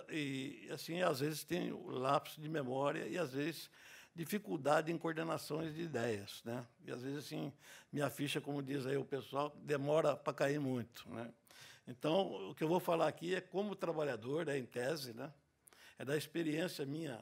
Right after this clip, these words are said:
na vida laboral. Eu sou aposentado do ramo químico.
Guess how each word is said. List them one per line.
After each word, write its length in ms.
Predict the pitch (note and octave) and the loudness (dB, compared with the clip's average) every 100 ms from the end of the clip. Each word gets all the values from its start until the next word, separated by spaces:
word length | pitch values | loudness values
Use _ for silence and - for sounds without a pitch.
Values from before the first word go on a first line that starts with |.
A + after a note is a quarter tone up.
| A#2 | -8
na 160 | B2+ | -8
vida 300 | A#2 C3+ C3 | -8 -6 -6
laboral. 460 | A#2 A#2 A2 G#2 C3 | -4 -4 -6 -4 -4
Eu 40 | D3+ | -2
sou 140 | F3+ | -4
aposentado 840 | E3+ E3+ D3 C3 C#3 C3 A2+ A2 - - - - - | -4 0 0 2 4 4 2 0 -2 -10 -20 -18 -2
do 120 | C3 | 8
ramo 320 | A#2+ C#3 C#3 | 10 10 8
químico. 540 | - B2 C#3+ F3+ - | 2 2 4 2 -4